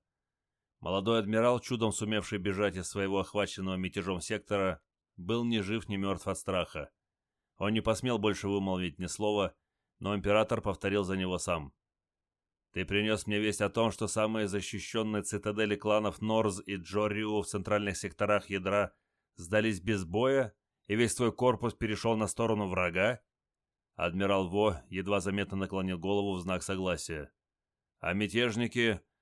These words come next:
во главе с этим презренным выскочкой Кхаалом разгромили мои отборные войска,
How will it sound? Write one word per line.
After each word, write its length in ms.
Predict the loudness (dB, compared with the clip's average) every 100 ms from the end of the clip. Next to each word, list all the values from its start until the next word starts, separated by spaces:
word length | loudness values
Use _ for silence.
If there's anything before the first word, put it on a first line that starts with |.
| _
во 160 | -2 2
главе 280 | 4 4 2
с 80 | 0
этим 240 | 0 0
презренным 640 | 0 0 2 2 2 2
выскочкой 540 | 0 0 0 -4 -2 -4
Кхаалом 640 | -4 0 2 4 2 2
разгромили 560 | 2 0 0 2 2 2
мои 160 | 4
отборные 480 | 2 4 2 2 2
войска, 540 | 2 0 0 2 2